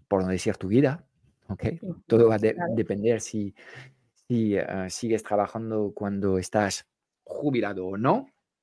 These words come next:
Speaker 2: Ujú.
Speaker 1: Ah, pues vas a vivir muchas, muchas, muchas etapas distintas y, am, en cada etapa vas a necesitar aplicar un set de receta,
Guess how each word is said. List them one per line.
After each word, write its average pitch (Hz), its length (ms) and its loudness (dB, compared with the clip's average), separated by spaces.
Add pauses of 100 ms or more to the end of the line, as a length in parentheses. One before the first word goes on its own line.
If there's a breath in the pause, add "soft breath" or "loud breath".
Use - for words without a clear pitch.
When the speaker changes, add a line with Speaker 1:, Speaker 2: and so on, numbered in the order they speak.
(160)
Speaker 2:
Ujú. 202 320 -8 (800)
Speaker 1:
Ah, 113 320 8
pues 117 200 6
vas 131 200 8
a 143 60 8
vivir 131 340 8
muchas, 123 640 6
muchas, 120 560 0
muchas 113 380 -4
etapas 107 400 0
distintas 107 680 -4 (380 soft breath)
y, 127 280 6
am, 101 580 2
en 113 360 0
cada 143 440 8
etapa 127 680 4 (640 soft breath)
vas 135 280 6
a 139 60 4
necesitar 120 920 2
aplicar 110 800 6 (720 soft breath)
un 127 180 -2
set 135 320 2
de 120 160 4
receta, 110 1200 4